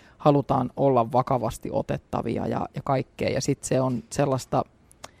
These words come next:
sit se menee semmoiseen niinku tietynlaiseen välimaailmaan. Ja sit mä muistan, että Asko sanoi mulle joskus, että, että no, että sehän ei ole kuin susta itsestä kiinni, että sun pitää ite niinku jotenkin tehdä sit sellainen levy, missä sä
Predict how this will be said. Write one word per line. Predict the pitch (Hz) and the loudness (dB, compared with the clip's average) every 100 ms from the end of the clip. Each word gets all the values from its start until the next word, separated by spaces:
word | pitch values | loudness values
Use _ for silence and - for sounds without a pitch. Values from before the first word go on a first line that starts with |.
| _ - | _ -4
sit | - | -2
se | - | 2
menee | 147 151 143 | 4 6 4
semmoiseen | 131 127 127 123 | 4 0 0 0
niinku | 123 | -2
tietynlaiseen | 127 143 135 117 - - 131 | 0 2 2 0 0 0 -2
välimaailmaan. | 123 123 123 - - - 104 - - - - _ - - _ - | 0 2 0 -2 -6 -6 -6 -4 -4 -6 -10 _ -20 -20 _ -8
Ja | |
sit | - 156 - | -2 0 0
mä | - | -2
muistan, | 170 196 - | 0 2 2
että | 170 | 2
Asko | 175 180 - | 4 4 2
sanoi | 160 160 143 | 2 4 4
mulle | 117 107 | 2 0
joskus, | 113 - - | -2 -6 -8
että, | - - | -8 -6
että | 165 - | -8 -4
no, | - - _ _ - | -8 -8 _ _ -8
että | - _ - | -8 _ -6
sehän | - 170 | 2 4
ei | 156 | 4
ole | 156 | 2
kuin | 160 | -2
susta | 165 - | -4 -2
itsestä | 156 160 - 131 147 | -2 -2 -6 -8 -8
kiinni, | - - | -6 -4
että | 123 - | -4 -4
sun | 143 | -4
pitää | 143 143 | 0 2
ite | 151 147 123 | 2 2 0
niinku | 107 - - - - _ _ _ _ _ _ _ _ _ _ - - | -2 -6 -8 -10 -20 _ _ _ _ _ _ _ _ _ _ -20 -4
jotenkin | 151 143 147 - | -2 0 -2 2
tehdä | 165 151 | 2 2
sit | - - | -2 -6
sellainen | - 135 135 143 | -2 -2 -2 0
levy, | 147 135 | 0 0
missä | 131 - | -4 -6
sä | - | -6